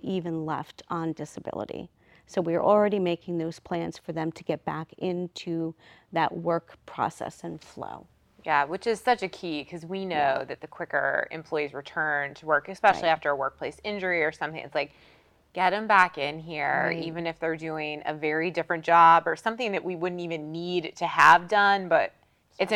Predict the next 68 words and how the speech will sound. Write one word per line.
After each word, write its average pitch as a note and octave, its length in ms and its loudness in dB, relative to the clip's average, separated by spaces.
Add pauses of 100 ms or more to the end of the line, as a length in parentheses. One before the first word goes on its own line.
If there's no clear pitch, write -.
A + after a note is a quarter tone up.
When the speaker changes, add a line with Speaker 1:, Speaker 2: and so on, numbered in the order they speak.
Speaker 2:
important G3+ 340 6
Speaker 3:
project. G#3 160 4
Speaker 2:
for F3+ 60 10
them F#3 80 -2
to F3+ 60 -2
be F3+ 140 -4
back D#3+ 480 6
in E3+ 340 -2
Speaker 3:
And D#3 40 -4
it's D3+ 120 -6
Speaker 2:
the E3+ 60 -2
Speaker 3:
the E3 40 -2
Speaker 2:
environment E3+ 640 6
and E3 100 -2
the E3 60 0
Speaker 3:
community. D3+ 300 -4
Speaker 2:
culture. E3 340 8
Speaker 3:
Yeah, G3 240 -8
Speaker 2:
I D#3+ 60 -6
mean, G#3 120 4
it's F#3+ 80 -2
Speaker 3:
they G#3 60 -2
Speaker 2:
just F#3+ 100 0
a G#3 80 6
Speaker 3:
get G3+ 60 -2
Speaker 2:
known F3+ 300 8
Speaker 3:
this F3 80 -8
Speaker 2:
factor D#3+ 280 8
Speaker 3:
community, E3 200 4
Speaker 2:
that D#3 60 6
Speaker 3:
they're D#3 80 -2
not D3+ 60 -12
Speaker 2:
people E3 200 0
Speaker 3:
alone. C#3+ 140 -6
Speaker 2:
heal D#3 260 4
faster D3 580 4
when D3+ 160 -6
they're C#3+ 220 -2
around C#3 720 -4
support D3+ 560 0
and D#3+ 80 -10
they D3+ 80 -6
get C#3+ 140 -4
back C#3+ 300 4
into C#3+ 140 -8
their C#3 180 -4
routines. C#3 760 -12 (200)
Speaker 1:
Yeah, - 60 -16 (420)
absolutely E3+ 720 -10
Speaker 3:
How D4+ 120 0
Speaker 1:
it E4 60 -2 (120)
Speaker 3:
do D#4 60 -6
you C#4 60 -4
Speaker 1:
is. C4 60 -12
Speaker 3:
deal G#3 260 -6
with, F3+ 440 -4
it's, G3 340 -12
it's F#3 160 -6
interesting, F3 400 -8
a D3+ 80 -4
lot E3+ 180 2
of E3 240 -2
the F3 80 -4
clients E3 300 -6
that D3+ 140 -6
I E3+ 120 -4
work D#3+ 260 -8
with D#3 220 -6